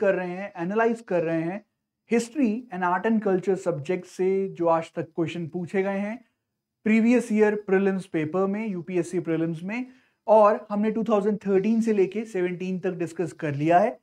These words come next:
हम डिस्कस कर रहे हैं टू थाउजेंड एटीन and this is going to be the last part, that is part five,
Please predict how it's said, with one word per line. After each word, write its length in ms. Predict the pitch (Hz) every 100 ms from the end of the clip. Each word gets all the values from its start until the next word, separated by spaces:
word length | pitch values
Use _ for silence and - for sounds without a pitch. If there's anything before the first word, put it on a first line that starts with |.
| _ _ _
हम 100 | 196
डिस्कस 300 | 214 220 240 -
कर 120 | 220
रहे 160 | 214 226
हैं 120 | 247
टू 140 | 214
थाउजेंड 400 | 208 196 185 196 196 160
एटीन 440 | 156 202 269 311 - _ _ 240 240
and 280 | 226 247 - _ -
this 140 | 240 269
is 60 | 233
going 220 | 233 220 214
to 80 |
be 80 | 208
the 80 | 220 165
last 360 | 156 202 - _
part, 180 | 233 262 247
that 160 | 180 196
is 80 | 196 -
part 240 | 180 - - 185
five, 180 | 156